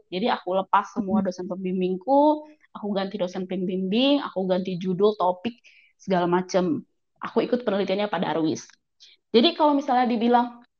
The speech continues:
Speaker 1: "Siapa sih yang mau aku lulus cepet?" Jawabannya, "Pak Darwis mau aku lulus cepet."
Speaker 2: <laughs>
Speaker 1: Iya, serius. Kalau
Speaker 2: Keren.
Speaker 1: orang kan, kalau orang kan, eh, mau lulus cepet karena diri sendiri gitu ya. Ini enggak.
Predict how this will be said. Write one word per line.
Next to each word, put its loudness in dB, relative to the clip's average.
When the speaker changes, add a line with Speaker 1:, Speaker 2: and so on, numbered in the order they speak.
Speaker 1:
"Siapa 2
sih 4
yang 0
mau 4
aku -2
lulus 2
cepet?" -4
Jawabannya, 4
"Pak 2
Darwis -2
mau -4
aku -10
lulus -4
cepet." 6
Speaker 2:
<laughs> 6
Speaker 1:
Iya, 12
serius. 4
Kalau 8
Speaker 2:
Keren. 8
Speaker 1:
orang 4
kan, 4
kalau 2
orang 2
kan, 2
eh, -12
mau 2
lulus 0
cepet 0
karena 4
diri 4
sendiri 6
gitu -2
ya. -4
Ini 2
enggak. 4